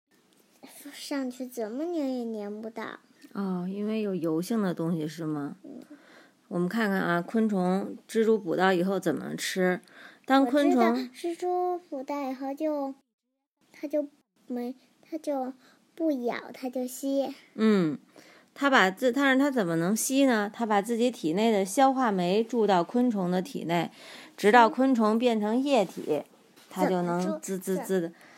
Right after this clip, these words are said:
Speaker 1: 怎-怎么
Speaker 2: 就是它身体里可能有一种可以把食物，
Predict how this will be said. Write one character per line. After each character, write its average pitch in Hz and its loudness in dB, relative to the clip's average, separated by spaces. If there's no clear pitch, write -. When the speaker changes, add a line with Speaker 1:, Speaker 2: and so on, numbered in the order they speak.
Speaker 1:
怎- 294 -8
怎 - -
么 - -6
Speaker 2:
就 359 2
是 330 4
它 330 4
身 330 2
体 302 4
里 277 2
可 240 2
能 208 2
有 208 4
一 214 2
种 170 0
可 214 -2
以 233 4
把 202 0
食 180 -4
物， 202 2